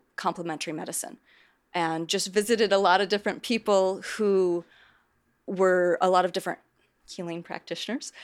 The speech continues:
and to see what it was that I was really interested in. And I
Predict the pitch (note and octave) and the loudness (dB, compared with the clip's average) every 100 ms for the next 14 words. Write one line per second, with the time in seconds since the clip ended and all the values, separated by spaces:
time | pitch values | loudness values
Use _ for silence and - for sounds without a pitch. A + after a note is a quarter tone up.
0 | - - - G#3+ F#3+ F#3 F3 F3 F3+ - | -20 -20 -2 2 4 4 0 -6 -10 -18
1 | _ _ _ A3+ G#3 C4 A3+ G3 G3+ G3 | _ _ _ -4 0 0 0 2 2 2
2 | G#3 F#3 F3+ F3+ F3 - - F3+ - D#3+ | 0 2 2 2 0 -4 -2 -4 -2 -4
3 | D#3+ D#3+ E3 - F#3 F#3 - - - - | -4 -4 -6 -4 -6 -6 -6 -6 -6 -8
4 | - - - F3+ F3 E3+ F3 - F3+ F3 | -12 -12 -6 -2 -2 -2 -6 -4 -2 0
5 | F3 E3+ E3+ | 2 2 0